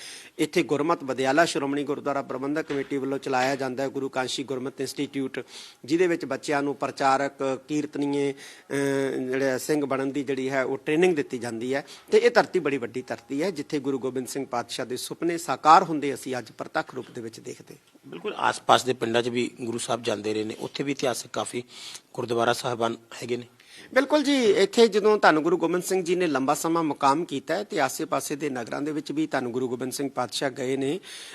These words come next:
Speaker 1: ਅਸੀਂ ਦੇਖਦੇ ਹਾਂ ਕੋਟ ਸ਼ਮੀਰ ਧੰਨ ਗੁਰੂ ਗੋਬਿੰਦ ਸਿੰਘ ਪਾਤਸ਼ਾਹ ਦਾ ਗੁਰਦੁਆਰਾ ਹੈ, ਹੋਰ ਬਹੁਤ ਸਾਰੇ ਜੱਸੀ ਪਾਓ ਵਾਲੀ ਗੁਰਦੁਆਰਾ ਹੈ, ਬਠਿੰਡੇ ਕਿਲ੍ਹੇ ਦੇ ਵਿੱਚ ਗੁਰਦੁਆਰਾ ਹੈ। ਇਹ, ਇਹ, ਇਹ ਬਹੁਤ ਵੱਡੇ,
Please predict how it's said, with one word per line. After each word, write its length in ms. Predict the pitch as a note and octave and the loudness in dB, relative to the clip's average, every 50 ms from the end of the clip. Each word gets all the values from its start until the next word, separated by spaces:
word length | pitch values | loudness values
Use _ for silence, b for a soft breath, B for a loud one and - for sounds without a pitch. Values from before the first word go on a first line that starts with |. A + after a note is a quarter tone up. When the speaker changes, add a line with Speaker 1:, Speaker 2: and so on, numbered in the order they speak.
| B B - | B B -6
Speaker 1:
ਅਸੀਂ 180 | C#3 - D3+ C#3 A2+ - | -4 -4 -4 -4 -2 -2
ਦੇਖਦੇ 500 | C3+ C3 B2 C3+ B2+ D3+ D3 C3+ C3+ C#3 | -2 -2 -2 -2 0 0 2 2 2 2
ਹਾਂ 140 | D3+ D#3+ | 0 0
ਕੋਟ 240 | D3+ - C#3+ C3+ B2+ | -2 0 -2 -2 0
ਸ਼ਮੀਰ 520 | - - D3 C#3+ C#3+ C#3 C3+ C3 C3+ C3+ C3 | -2 -2 -2 0 0 2 2 2 0 -2 0
ਧੰਨ 240 | - C#3 B2+ A#2+ | 0 -2 -2 -2
ਗੁਰੂ 220 | A#2+ A2+ C3 C3 B2+ | -4 -4 -4 -4 -4
ਗੋਬਿੰਦ 260 | B2+ A#2+ A#2+ C3 B2+ | -4 -4 -4 -6 -6
ਸਿੰਘ 180 | - - C#3 C3 | -6 -6 -8 -6
ਪਾਤਸ਼ਾਹ 400 | - A#2+ A#2+ A2+ - - B2 B2+ | -4 -6 -6 -6 -6 -8 -6 -4
ਦਾ 120 | B2+ B2+ | -4 -6
ਗੁਰਦੁਆਰਾ 560 | A#2+ A#2 C3 - - C3+ B2+ B2+ A#2+ B2+ B2+ | -6 -6 -8 -8 -6 -4 -2 0 0 0 -2
ਹੈ, 240 | B2 B2+ C3 B2+ C3 | 0 0 0 0 0
ਹੋਰ 220 | B2 C3 C3 C3 | 0 -2 -4 -4
ਬਹੁਤ 220 | B2 A#2+ C3+ C#3+ C3+ | 0 0 2 2 2
ਸਾਰੇ 280 | - - C3 C3 C3 | 0 -2 -2 -2 -2
ਜੱਸੀ 320 | A#2+ C3 C3+ B2 - C#3+ C3 | -4 -4 -6 -4 -4 -4 -4
ਪਾਓ 200 | - C3+ B2+ B2+ | -2 -2 0 2
ਵਾਲੀ 240 | B2+ C3 B2+ C3 B2 | 2 2 2 0 -2
ਗੁਰਦੁਆਰਾ 460 | B2 B2+ B2 A#2 B2+ B2 A#2+ B2 A#2+ | -2 -4 -4 -2 -2 0 0 0 2
ਹੈ, 160 | C3+ C3+ C#3+ | 2 2 0
ਬਠਿੰਡੇ 420 | C#3 C3 A2+ - - C3+ C3 C3 | 0 -2 -6 -6 -4 -2 -2 -2
ਕਿਲ੍ਹੇ 260 | B2+ - C#3 C#3 D#3 D#3+ | -2 0 0 0 2 2
ਦੇ 120 | D3+ D3 | 2 0
ਵਿੱਚ 180 | C3+ C3 - B2 | 0 -2 -4 -6
ਗੁਰਦੁਆਰਾ 480 | A#2+ B2+ A#2+ B2 C#3 C3 B2+ C3 C3 | -8 -8 -8 -6 -6 -4 -2 -2 -2
ਹੈ। 280 | A#2+ B2+ C3 C#3+ D#3+ B B B B B B B B B B | 0 2 2 2 2 B B B B B B B B B B
ਇਹ, 320 | C#3+ D3 D3 D3 D3 D3 C#3+ | 2 4 6 6 6 4 4
ਇਹ, 460 | - D3+ D3+ D3 D3 D3 C#3+ C#3+ C3+ - | 4 4 4 6 6 6 6 4 2 2
ਇਹ 160 | - C#3 C3+ - - | 0 0 0 -2 -4
ਬਹੁਤ 280 | C3 - - F#3+ G3 - | 0 2 2 2 2 0
ਵੱਡੇ, 420 | - C#3+ B2 C3+ D#3+ D#3+ D#3 - | -2 -2 0 2 2 2 0 0